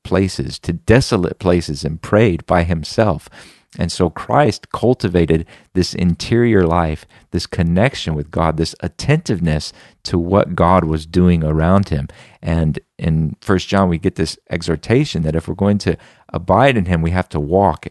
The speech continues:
as Jesus did. We also have to cultivate this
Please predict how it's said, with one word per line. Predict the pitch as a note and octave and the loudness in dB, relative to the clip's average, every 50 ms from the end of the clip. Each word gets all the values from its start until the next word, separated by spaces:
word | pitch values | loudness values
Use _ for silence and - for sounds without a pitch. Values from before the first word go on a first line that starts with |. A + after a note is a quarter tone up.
| - | -10
as | - E2 D2 C#2 - | -8 -8 -8 -8 -10
Jesus | - - G2 A2 A2+ G#2+ F#2+ D#2 - - | -6 -4 -2 -2 0 -2 -2 -4 -4 -4
did. | - D#2 D2+ C#2+ C#2+ - - - _ _ - | -2 -2 -2 -2 -4 -8 -14 -20 _ _ 2
We | A2+ C#3+ - - | 4 4 4 2
also | - F2 F#2+ A#2 C3 - - F2+ E2 D#2 | 2 2 4 4 2 2 0 0 0 0
have | E2+ D#2 D#2 - | 0 -2 -4 -4
to | - D2+ | -4 -6
cultivate | - - - F2 F2 - F2 D#2 D2+ D2 C#2+ - | -4 -2 -2 -2 0 0 -2 -2 0 -2 -2 -2
this | - - - - | -4 -4 -4 -6